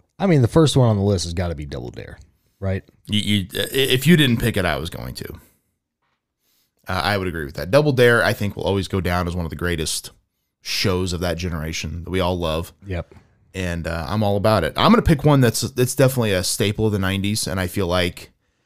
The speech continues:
Speaker 2: introduced all of us to a certain genre that maybe we weren't really wanting to watch. I'm talking about Are You Afraid of the Dark?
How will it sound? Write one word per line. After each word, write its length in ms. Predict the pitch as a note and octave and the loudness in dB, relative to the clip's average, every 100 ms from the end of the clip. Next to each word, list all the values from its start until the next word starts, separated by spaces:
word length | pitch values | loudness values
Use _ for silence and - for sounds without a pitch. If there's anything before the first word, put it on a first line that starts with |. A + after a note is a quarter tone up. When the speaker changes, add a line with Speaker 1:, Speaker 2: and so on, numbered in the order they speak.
| _ _ _ - | _ _ _ -2
Speaker 2:
introduced 460 | C3+ C3 B2 B2 - | -2 2 2 2 2
all 200 | A#2+ A2 | 2 4
of 80 | |
us 140 | G#2 G2+ | 2 0
to 120 | G#2+ | 0
a 100 | F2 | 0
certain 320 | - A2+ A2+ | 0 -2 -2
genre 380 | A2 A2 G#2 G2 | 0 2 2 0
that 120 | E2 | -2
maybe 280 | F2+ C3+ B2+ | 0 0 0
we 120 | A2 A2 | 0 0
weren't 260 | G#2+ G#2 | -2 -4
really 380 | F#2+ F#2+ E2+ E2+ - - | -4 -2 -4 -6 -10 -12
wanting 300 | F#2 E2+ E2+ | -6 -6 -4
to 80 | D#2+ | -6
watch. 460 | C#2 B1+ B1+ - - _ _ _ _ - | -6 -8 -8 -12 -14 _ _ _ _ -12
I'm 80 | A#2+ | -2
talking 300 | A2 G2+ F#2+ | -2 -2 -4
about 280 | D#2+ D2 _ - | -4 -6 _ -4
Are 180 | G#2+ A2 | -2 0
You 200 | G#2 G#2+ | -2 -4
Afraid 320 | - G#2 G2+ | -4 -4 -4
of 60 | |
the 60 | E2+ | -4
Dark? 500 | D2 - - - | -6 -8 -10 -18